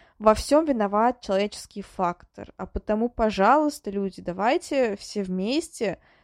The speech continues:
соблюдать правила безопасности.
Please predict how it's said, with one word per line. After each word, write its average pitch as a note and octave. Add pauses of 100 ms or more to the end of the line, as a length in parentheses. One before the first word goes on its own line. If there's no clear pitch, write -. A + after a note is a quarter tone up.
соблюдать G3+ (140)
правила G#3 (100)
безопасности. F#3